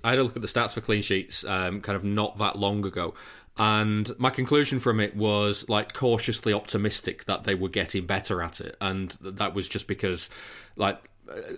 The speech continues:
they, they'd had a few more in the last few weeks in the sense of, like, adding one or two here or there, and it was, like, Burnley at home sort of thing, in the way that in the,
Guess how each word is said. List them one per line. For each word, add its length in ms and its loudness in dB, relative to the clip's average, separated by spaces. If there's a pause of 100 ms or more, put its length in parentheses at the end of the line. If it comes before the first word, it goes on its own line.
they, 920 4 (340)
they'd 300 4
had 200 2
a 60 2
few 420 4
more 580 2
in 480 2
the 140 0
last 240 0
few 220 0
weeks 320 0
in 80 0
the 60 -4
sense 360 -2
of, 300 -2 (340)
like, 240 0 (180)
adding 340 2
one 140 2
or 60 -2
two 220 2
here 240 2
or 40 0
there, 400 0
and 140 -2
it 100 -2
was, 140 -4
like, 200 -4
Burnley 340 0
at 80 -2
home 340 0
sort 260 -6
of 80 -12
thing, 360 -6
in 300 0
the 80 -4
way 320 4
that 300 2
in 120 -2
the, 120 0